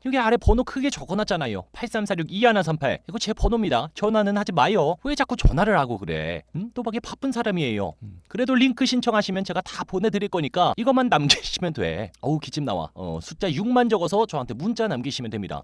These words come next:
그럼 실시간으로 우리는 수익 내면서 투야오, 또야오 외치는 거예요. 지금 오늘 바이오 섹터 무너진다고 계좌가 무너지는 사람은요,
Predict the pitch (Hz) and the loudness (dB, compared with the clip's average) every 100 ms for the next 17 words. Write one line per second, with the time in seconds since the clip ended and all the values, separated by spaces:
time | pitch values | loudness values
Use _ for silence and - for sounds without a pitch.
0 | _ 269 277 302 294 277 277 269 220 247 | _ -6 -2 -2 2 2 4 2 4 2
1 | 254 302 302 277 247 226 247 - 302 339 | 2 0 2 2 2 0 -4 -6 -2 2
2 | 320 302 302 294 285 277 269 - - 277 | 4 4 4 4 6 6 6 2 0 2
3 | 247 196 160 175 165 285 294 269 302 - | 4 4 4 4 2 4 6 6 4 4
4 | 233 269 277 - 262 160 254 302 247 233 | 2 4 2 -2 -2 0 2 4 4 4
5 | 226 - - 240 285 202 202 262 233 220 | 4 2 4 6 8 6 4 2 2 0
6 | 208 214 185 170 202 | 0 0 0 2 0